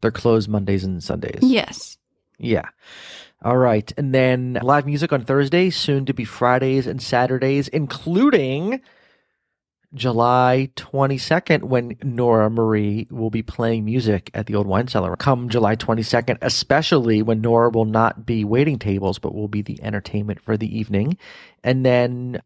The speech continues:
Speaker 1: June, what is it at Cracker Park? Do you know? June fourth, June fifth?
Speaker 2: No clue.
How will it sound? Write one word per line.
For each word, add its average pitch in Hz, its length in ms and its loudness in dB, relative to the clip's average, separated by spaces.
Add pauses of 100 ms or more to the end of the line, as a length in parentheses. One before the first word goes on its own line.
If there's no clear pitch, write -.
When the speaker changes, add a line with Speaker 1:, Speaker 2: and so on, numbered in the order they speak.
Speaker 1:
June, 185 720 4 (460)
what 170 140 4
is 214 60 4
it 202 80 0
at 190 60 -2
Cracker 170 260 2
Park? 123 260 2
Do 127 80 -6
you 120 120 -4
know? 139 320 -2
June 123 200 -2
fourth, 160 420 0
June 147 200 0
fifth? 190 300 2
Speaker 2:
No 247 280 4
clue. 226 380 0